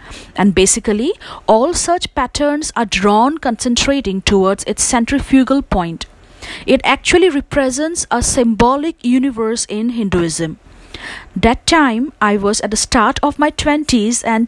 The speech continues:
too young to understand her reason of happiness. Now, after traversing different phases in my life, having share of sweet,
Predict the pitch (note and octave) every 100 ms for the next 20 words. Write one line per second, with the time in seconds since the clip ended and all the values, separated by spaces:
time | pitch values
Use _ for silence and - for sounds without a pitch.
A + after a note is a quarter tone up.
0 | - D#4+ E4+ E4+ C#4 A3 G3 B3 - B3
1 | G3+ G3 - B3 A3+ A#3 A#3 B3+ C4 C4+
2 | F3+ F3 G#3 - F#3+ - E3 D#3+ E3 -
3 | - - - - - - G3 G3 G#3+ F#4+
4 | - - - - A3 - C#4 C4 A#3 A#3+
5 | C4 D#4 B3 B3 D#4+ E4+ - E4 E4 G3+
6 | F3 - G#3 G3 F3+ F3+ F3 F#3+ G4 -
7 | - - - - A3+ G3+ A3+ - C4+ A3+
8 | B3 - G#3 - - C4+ C#4 C#4 C#4